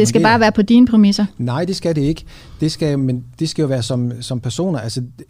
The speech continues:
Speaker 2: evangeliet handler jo ikke... handler jo først og fremmest om det enkelte menneskes forhold til Gud og oplevelse af at være en frihed.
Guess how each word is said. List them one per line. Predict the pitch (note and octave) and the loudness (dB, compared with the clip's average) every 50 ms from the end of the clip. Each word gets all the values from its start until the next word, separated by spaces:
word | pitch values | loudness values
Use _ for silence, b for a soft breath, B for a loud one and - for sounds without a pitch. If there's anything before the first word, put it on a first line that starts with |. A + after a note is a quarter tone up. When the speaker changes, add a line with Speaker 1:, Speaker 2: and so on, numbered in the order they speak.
| - - | -10 -4
Speaker 2:
evangeliet | - C3 B2+ C3 A#2 E3 G3 E3 B2+ G2+ | -2 0 0 0 0 -2 -2 -2 -2 -2
handler | F2 A#2 D#3 E3+ D#3 | -2 -2 -2 0 0
jo | C3+ B2 | -2 -2
ikke... | A#2+ B2+ D#3 E3 D#3+ C#3+ B2 A#2 A2+ G#2+ G#2 | -2 -2 -4 -2 -2 -2 -2 -2 -4 -6 -6
handler | - B2+ D#3 E3 | -6 -4 -4 -4
jo | A#2+ | -4
først | - D3+ D#3+ - - | -4 -4 -4 -4 -6
og | B2 | -8
fremmest | - C3+ B2 C3+ D3 C#3 - | -8 -6 -4 -4 -4 -4 -6
om | - C3 A#2+ | -6 -8 -6
det | A#2 B2 B2+ | -6 -4 -4
enkelte | C#3 D3+ C#3 B2+ A#2+ A#2 | -4 -2 -2 -2 -2 -2
menneskes | A2+ A2+ B2+ C#3 C3 - - A#2 G2+ - - b b b b b b b b - | -2 -2 -2 -4 -4 -6 -8 -8 -8 -8 -12 b b b b b b b b -8
forhold | - C#3 C#3 C3 B2+ A2+ | -6 -4 -2 -2 -4 -4
til | - A#2+ A2 | -4 -6 -6
Gud | G#2+ C3 C3 C#3 C#3+ | -2 -2 -2 -2 -2
og | C#3+ - | -4 -8
oplevelse | B2 A2 A2+ A#2+ - C3 A#2+ G#2+ G#2 - G2 | -8 -8 -8 -6 -4 -4 -4 -4 -4 -6 -6
af | A#2 | -6
at | G#2+ | -6
være | G#2 | -6
en | G2+ G2+ | -8 -8
frihed. | - - B2+ A#2+ A#2 G#2+ G2 | -6 -4 -4 -2 -2 -4 -6